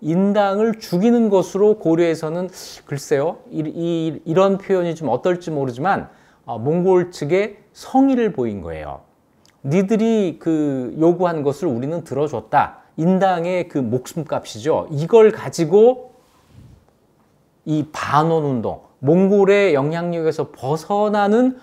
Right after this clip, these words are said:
엄청난 그 성과와 맞바꾸게 되는 거죠. 글쎄, 인당의 생각은 어땠을까요? 어, 인당은 군인이었습니다. 아, 군인이라면 아마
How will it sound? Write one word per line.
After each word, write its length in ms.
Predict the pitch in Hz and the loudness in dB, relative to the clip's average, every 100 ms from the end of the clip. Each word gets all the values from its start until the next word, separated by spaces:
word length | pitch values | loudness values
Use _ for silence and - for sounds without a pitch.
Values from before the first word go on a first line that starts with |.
| - _ | -20 _
엄청난 920 | - 143 180 - 202 185 190 190 175 | -2 0 -2 -4 -6 -4 -4 -4 -6
그 220 | - 165 156 | -6 -4 -4
성과와 1120 | - 240 233 - - 185 170 175 208 214 - | 0 0 -2 -6 -2 0 2 4 2 0 -8
맞바꾸게 920 | - 127 123 160 - 135 120 117 98 | -4 0 2 2 0 -4 -4 -4 -6
되는 240 | 87 95 90 | -10 -12 -12
거죠. 300 | 80 80 69 _ _ _ _ _ _ _ _ _ _ _ _ _ _ - - - - - | -12 -14 -14 _ _ _ _ _ _ _ _ _ _ _ _ _ _ -20 -20 -20 -20 -20
글쎄, 400 | - 120 - 120 - | -12 -10 -6 -6 -4
인당의 720 | 156 170 180 202 196 185 170 | 0 2 4 4 4 2 -2
생각은 600 | 165 165 151 156 196 165 | -4 -4 -4 -4 -6 -8
어땠을까요? 800 | - 113 170 165 147 123 107 139 - _ - _ - - - | -10 -6 -6 -6 -6 -4 -4 -4 -8 _ -20 _ -20 -20 -12
어, 140 | 120 | -6
인당은 680 | 135 175 190 185 220 175 107 - _ _ | -2 0 2 2 0 -4 -8 -16 _ _
군인이었습니다. 960 | - 147 170 202 220 214 139 95 73 - _ - | -4 -2 0 -2 -4 -6 -6 -6 -8 -14 _ -16
아, 340 | 101 90 80 _ | -12 -12 -12 _
군인이라면 1200 | - - 175 208 226 220 196 131 113 175 110 71 _ _ _ _ | -10 0 2 4 4 2 0 -2 -2 -2 -4 -8 _ _ _ _
아마 440 | 120 139 156 135 | -10 -6 -2 -4